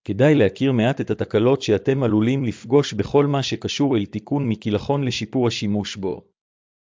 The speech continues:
החלפת גומי במקלחת. הגומי או של האטמים במקלחת,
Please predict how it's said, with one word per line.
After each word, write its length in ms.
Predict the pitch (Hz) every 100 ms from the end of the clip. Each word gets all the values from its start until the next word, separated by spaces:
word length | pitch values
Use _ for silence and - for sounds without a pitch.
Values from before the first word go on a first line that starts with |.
| _ _ _ -
החלפת 560 | 95 98 85 123 139
גומי 340 | 107 104 104 110
במקלחת. 920 | 98 101 - 92 82 - 65 _ _ _ _ _ _ _ _ _ _ _ _ -
הגומי 460 | 104 120 180 135
או 140 | 104 139
של 200 | 107 98
האטמים 480 | 90 95 101 127
במקלחת, 840 | 104 98 98 110 104 85 80 69